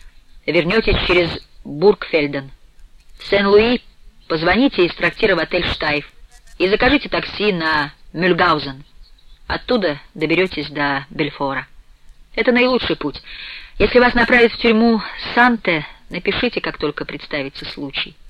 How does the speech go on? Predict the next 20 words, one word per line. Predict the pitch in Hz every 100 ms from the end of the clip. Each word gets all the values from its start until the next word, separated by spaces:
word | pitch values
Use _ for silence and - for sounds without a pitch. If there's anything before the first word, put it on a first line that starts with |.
| - _ - - -
Кроме | - 165 160
того, | 160 165 175 190 - - - -
за | 147 156
вами | 156 156
будет | 151 160 156
следить | 156 156 -
Классман. | 180 185 - 147 139 - _ - - _ - - -
Я | 196
ему | 208 196
сейчас | - 196 185
же | 170
позвоню». | - 160 160 151 131 - - - - - - - - - - - - - - - - -
Керн | 247 262 240 - - - - -
кивнул | 240 220 240
Марилу. | 175 160 147 139 135 - -
«Я | 165 214
готов», — | 226 226 277 - - -
сказал | - 156 151 143
он | 143
затем. | 143 147 - 131